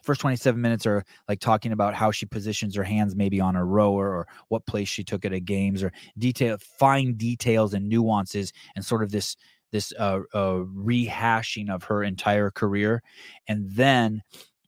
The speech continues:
around the twenty-seven minute mark, I think, I think that's it. Uh, there's a, a ten minute segment in there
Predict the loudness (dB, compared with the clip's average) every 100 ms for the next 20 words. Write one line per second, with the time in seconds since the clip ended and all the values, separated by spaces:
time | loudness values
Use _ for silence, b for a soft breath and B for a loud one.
0 | _ -2 -2 0 0 2 2 2 0 2
1 | 2 2 -2 -4 -2 -2 -2 -4 -2 -2
2 | -4 -6 -6 b b 0 2 2 0 -2
3 | -6 -2 -2 0 -4 -6 -2 0 0 -2
4 | -2 0 0 -2